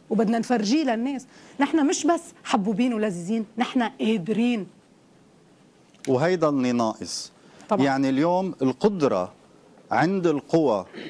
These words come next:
Speaker 2: الأحزاب البديلة يلي عم تطرح حالها وتقدم على الساحة،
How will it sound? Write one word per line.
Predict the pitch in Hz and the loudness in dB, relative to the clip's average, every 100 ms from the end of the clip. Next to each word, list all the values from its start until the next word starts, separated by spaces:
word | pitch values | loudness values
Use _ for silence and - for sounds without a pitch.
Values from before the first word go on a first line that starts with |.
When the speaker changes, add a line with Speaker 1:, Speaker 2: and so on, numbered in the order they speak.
| - - - - | -18 -20 -10 -2
Speaker 2:
الأحزاب | 135 156 - 151 185 175 | 0 0 0 0 2 0
البديلة | 143 127 127 120 147 117 | 0 0 0 2 0 2
يلي | 107 120 127 | 2 2 2
عم | 120 | 0
تطرح | 117 170 165 - | 0 0 0 0
حالها | - 156 151 | 0 2 2
وتقدم | 139 - 156 151 143 110 | 0 0 -2 0 0 2
على | 110 | 0
الساحة، | 107 - 110 - | 0 0 -2 -2